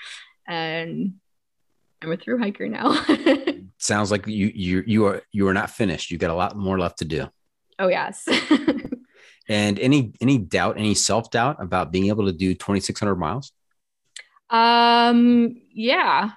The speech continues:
Speaker 1: yeah. Uh, I actually wasn't able to complete the P C T 'cause I broke my foot.
Speaker 2: Oh,
Speaker 1: Um,
Speaker 2: okay. Okay.
Speaker 1: yeah. So that was, like, a big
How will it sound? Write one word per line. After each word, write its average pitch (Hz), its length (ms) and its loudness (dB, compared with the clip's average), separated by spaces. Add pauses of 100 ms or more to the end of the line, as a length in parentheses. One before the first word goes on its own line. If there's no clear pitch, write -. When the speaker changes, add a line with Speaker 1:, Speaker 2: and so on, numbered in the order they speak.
(160)
Speaker 1:
yeah. 220 420 0 (180)
Uh, 202 380 6
I 214 180 2
actually 220 640 2
wasn't 202 460 0
able 202 440 2
to - 120 -6
complete 339 560 0
the 339 80 -4
P 349 160 2
C 349 140 2
T 359 280 2
'cause 240 200 -4
I 190 100 2
broke 185 300 0
my 190 100 0
foot. - 560 -6
Speaker 2:
Oh, 135 160 4
Speaker 1:
Um, 127 320 4
Speaker 2:
okay. 160 300 2
Okay. 101 340 -6
Speaker 1:
yeah. 226 400 2
So 247 600 4
that 214 260 2
was, 285 160 2
like, 277 180 2
a 233 80 2
big 202 560 2